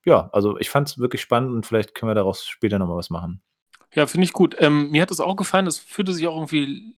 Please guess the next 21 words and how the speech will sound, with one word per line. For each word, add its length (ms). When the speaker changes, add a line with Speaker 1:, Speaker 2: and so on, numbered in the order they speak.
Speaker 2:
flüssig 400
an, 140
ne? 180
Also 240
ich 80
Speaker 1:
Total, 220
Speaker 2:
fand 40
auch, 220
äh, 100
Speaker 1:
ja. 140
Speaker 2:
Fo-, 240
Folge 220
Nummer 180
zwei, 360
gute 180
Folge, 340
beste 200
Folge. 320
Speaker 1:
Absolut. 640
Speaker 2:
Ja? 120
Speaker 1:
Bä-, 560